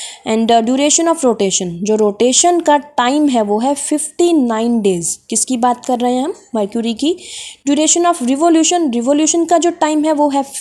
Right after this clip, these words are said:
एटी एट डेज। And, uh, सैटेलाइट में नहीं है। उसके बाद है एवरेज टेम्परेचर, यहाँ पर जो मेन एवरेज टेम्परेचर रहता है कितना रहता है? फ़ोर्टी हंड्रेड डिग्री सेल्सियस and, uh, माइनस वन सेवेंटी डिग्री सेल्सियस, ये है पार्ट फेसिंग सन,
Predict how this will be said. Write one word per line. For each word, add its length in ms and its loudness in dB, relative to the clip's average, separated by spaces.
एटी 540 0
एट 80 0
डेज। 400 0
And, 200 0
uh, 120 4
सैटेलाइट 500 0
में 100 2
नहीं 340 2
है। 200 0
उसके 220 -4
बाद 160 2
है 160 0
एवरेज 460 0
टेम्परेचर, 600 -2
यहाँ 280 -4
पर 100 0
जो 120 -2
मेन 280 0
एवरेज 300 -2
टेम्परेचर 560 2
रहता 300 0
है 180 -2
कितना 340 -4
रहता 300 0
है? 180 -2
फ़ोर्टी 480 -2
हंड्रेड 360 -2
डिग्री 320 -4
सेल्सियस 680 0
and, 200 0
uh, 200 2
माइनस 320 0
वन 220 0
सेवेंटी 360 0
डिग्री 280 0
सेल्सियस, 500 0
ये 140 0
है 200 2
पार्ट 420 2
फेसिंग 520 2
सन, 420 0